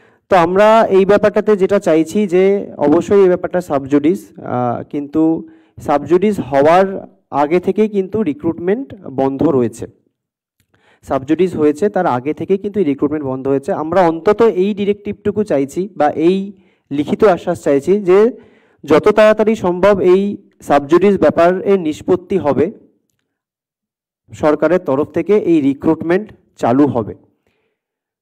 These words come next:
এই গোটা বিষয়টা, এই গোটা বিষয়টা কিন্তু আমাদের লিখিত ডিরেক্টিভ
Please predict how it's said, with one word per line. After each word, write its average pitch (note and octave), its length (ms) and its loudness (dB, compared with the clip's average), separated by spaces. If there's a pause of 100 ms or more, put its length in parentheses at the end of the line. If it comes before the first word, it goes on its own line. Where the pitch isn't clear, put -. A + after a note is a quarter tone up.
(800)
এই F3+ 220 -2
গোটা F#3 240 0
বিষয়টা, D#3+ 480 -2 (480)
এই F#3 240 0
গোটা F3 260 0
বিষয়টা F3 380 -2
কিন্তু F3 560 -6
আমাদের D3+ 400 -2 (100)
লিখিত C#3 340 -10
ডিরেক্টিভ C#3+ 540 -6